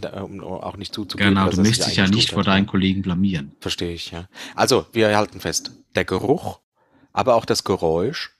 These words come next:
Speaker 1: weisen auf die Dauer
Speaker 2: Und
Speaker 1: hin,
Speaker 2: das
Speaker 1: wie lange es noch
Speaker 2: Gefühl.
Speaker 1: Ja, gut, gut, aber wie gesagt, ich will ja harte Fakten. <laughs> Also, beim Durchfall halt weiche Fakten, ja.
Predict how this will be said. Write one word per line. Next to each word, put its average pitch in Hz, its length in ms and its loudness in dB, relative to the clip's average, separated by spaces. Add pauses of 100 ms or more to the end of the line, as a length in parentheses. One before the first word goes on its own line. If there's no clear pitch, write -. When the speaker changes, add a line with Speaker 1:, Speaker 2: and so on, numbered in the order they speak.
(300)
Speaker 1:
weisen 95 420 0
auf - 160 -6
die 98 140 -10
Dauer 101 240 2
Speaker 2:
Und 143 60 6
Speaker 1:
hin, - 60 0
Speaker 2:
das 127 200 4
Speaker 1:
wie - 40 -4
lange 110 140 0
es 107 180 -4
noch 143 160 4
Speaker 2:
Gefühl. 78 240 -2 (640)
Speaker 1:
Ja, 120 180 4
gut, 101 360 -4
gut, 135 240 0
aber 110 260 0
wie 107 80 -6
gesagt, 107 280 -2
ich - 200 -8
will - 340 -6
ja 90 120 2
harte 90 220 2
Fakten. 82 440 -10
<laughs> - 60 -20
Also, - 320 0 (360)
beim 80 160 -8
Durchfall 80 300 -4
halt 76 160 -10
weiche 80 260 -4
Fakten, - 360 -16 (240)
ja. - 100 -12